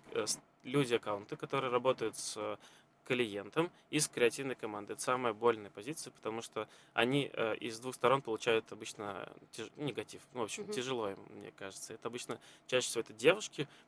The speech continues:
Speaker 1: и чаще всего это девушки с таким стальным характером, которые прям могут, э, э, я не знаю, как они там в семье с мужем, но они вер-, э, повелевают, уверен, э, этими людьми.
Speaker 2: <laughs>
Speaker 1: Да.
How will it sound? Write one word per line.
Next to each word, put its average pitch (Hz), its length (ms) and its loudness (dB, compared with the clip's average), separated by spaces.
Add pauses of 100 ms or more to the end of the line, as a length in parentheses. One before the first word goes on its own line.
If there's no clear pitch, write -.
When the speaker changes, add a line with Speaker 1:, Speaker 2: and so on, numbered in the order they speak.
Speaker 1:
и 135 60 -6
чаще 135 220 6
всего 127 140 0
это - 100 -10
девушки 117 360 6
с - 20 -16
таким 104 460 -12
стальным 107 380 -6
характером, 110 580 -2
которые 104 420 -8
прям 104 240 -12
могут, 107 320 -10 (100)
э, 104 160 -8 (460)
э, 101 140 -6
я 110 60 -10
не 120 60 -8
знаю, 113 240 0
как - 160 -14
они 104 140 -10
там 98 320 -14
в - 60 -16
семье 110 300 2
с - 120 -4
мужем, 113 420 -6
но 113 120 0
они 123 180 2
вер-, 117 120 2 (240)
э, - 40 -2 (120)
повелевают, 127 680 6
уверен, 117 500 4
э, 104 540 0
этими 117 280 -2
людьми. 117 360 0
Speaker 2:
<laughs> 285 420 -2
Speaker 1:
Да. 113 380 10